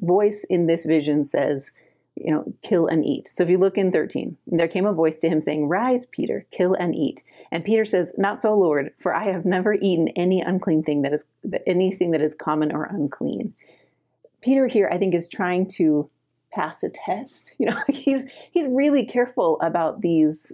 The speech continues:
laws of Moses 'cause he, he's lived his whole life this way and he doesn't want to let go of those promises too quickly. So I think he's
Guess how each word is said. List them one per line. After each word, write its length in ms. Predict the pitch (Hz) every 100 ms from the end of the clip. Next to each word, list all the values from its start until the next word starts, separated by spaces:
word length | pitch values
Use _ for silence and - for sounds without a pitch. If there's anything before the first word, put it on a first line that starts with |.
| -
laws 360 | - 175 165 156
of 100 | 156
Moses 480 | 147 147 180 190 -
'cause 160 | - 214
he, 160 | - -
he's 240 | 226 240
lived 160 | 277 277
his 120 | 240
whole 200 | 220 233
life 320 | 202 240 330
this 180 | 311 -
way 200 | 143 -
and 120 | 165
he 80 | 180
doesn't 300 | 185 190 -
want 220 | 180 -
to 60 | 175
let 200 | 180 -
go 160 | 180
of 120 | 175
those 260 | 160 160 156
promises 760 | - 160 156 151 151 202 - _ _ _ _ _ _ _
too 160 | 202
quickly. 540 | 196 285 277 - 170 143
So 100 | -
I 140 | 196
think 180 | 247 214
he's 340 | 208 185 -